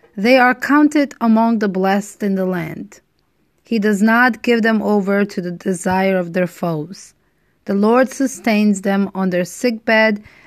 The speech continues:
and restores them from their bed of illness. I said, "Have mercy on me, Lord. Heal me,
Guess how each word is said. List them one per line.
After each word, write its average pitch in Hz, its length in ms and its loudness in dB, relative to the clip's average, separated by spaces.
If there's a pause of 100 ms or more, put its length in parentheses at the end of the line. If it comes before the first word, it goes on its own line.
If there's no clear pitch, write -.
and 233 180 2
restores 233 720 -2
them 226 240 0
from 208 220 -2
their 175 180 -2
bed 196 540 0
of 175 240 -6
illness. 175 720 -6 (1080)
I 185 160 -2
said, 196 520 -2 (760)
"Have 269 220 0
mercy 277 520 2
on 233 240 2
me, 214 120 4
Lord. 165 440 -4 (400)
Heal 285 400 2
me, 165 360 0